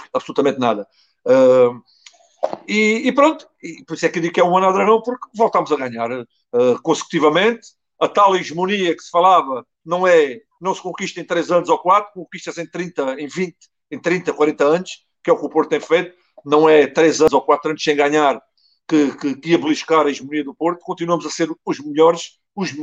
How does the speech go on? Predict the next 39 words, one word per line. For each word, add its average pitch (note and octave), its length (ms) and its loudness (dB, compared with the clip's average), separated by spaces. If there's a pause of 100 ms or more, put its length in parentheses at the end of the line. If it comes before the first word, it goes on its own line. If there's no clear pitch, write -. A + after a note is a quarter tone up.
(200)
os D3+ 140 -4
maiores, D#3+ 540 4 (500)
os D3+ 120 -8
mais F#3 220 2
bem F3+ 160 -2
preparados E3 720 0 (360)
e, E3 920 -10 (140)
e - 80 -10
pronto, G#3 280 -2
com G3+ 120 -4
todas F3 260 0
as F3+ 80 -2
dificuldades. F#3 680 -2 (140)
Foi F#3+ 140 2
um F3 180 4
ano E3+ 200 0
muito F#3+ 180 -4
difícil D3+ 500 -4 (680)
para C#3 120 0
toda G3 200 2
a - 20 -2
gente D#3 340 -2
em D3+ 80 -6
termos E3 280 -4
pessoais, D3+ 500 0 (340)
né? C3 380 -2
Para, B2+ 220 0
para D3+ 160 0
o C#3+ 60 4
mundo C#3+ 160 0
inteiro, E3+ 380 2
para - 140 0
o C3 80 -4
clube, E3+ 340 0 (540)
eh, C#3+ 480 2 (140)
mas E3 180 -2
em F3 60 -2
termos F3 220 -2
esportivos - 640 -8